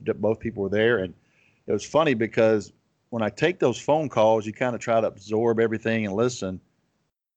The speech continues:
And the very first thing both of them said, they couldn't talk about, Man, forty-four is the real deal. Forty-five, forty-four was hell. We couldn't block forty-four. Forty-four was just pushing Cade Mays around and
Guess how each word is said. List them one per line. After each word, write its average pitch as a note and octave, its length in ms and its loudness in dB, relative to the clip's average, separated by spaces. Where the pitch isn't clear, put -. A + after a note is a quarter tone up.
And G#2 180 0
the F2+ 60 -2
very B2 300 2
first C3+ 300 0
thing A#2+ 260 -2
both A2 220 2
of G#2+ 160 2
them G2 80 -8
said, G#2+ 240 -2
they E2+ 100 -4
couldn't B2 380 -4
talk A#2+ 260 0
about, F#2 300 -4
Man, G2+ 200 -6
forty-four A2 560 -2
is F2+ 80 -12
the F#2 60 -8
real F#2 260 0
deal. F2+ 200 -2
Forty-five, G#2 560 0
forty-four A2+ 420 0
was D2 140 -6
hell. F#2+ 360 0
We B2+ 120 -2
couldn't A2 260 -2
block G#2 360 2
forty-four. F2 380 -8
Forty-four A#2+ 560 -4
was F2+ 160 -8
just F#2 220 -10
pushing A#2+ 340 -4
Cade A2+ 300 0
Mays A#2 260 0
around A#2 480 0
and E2+ 120 -8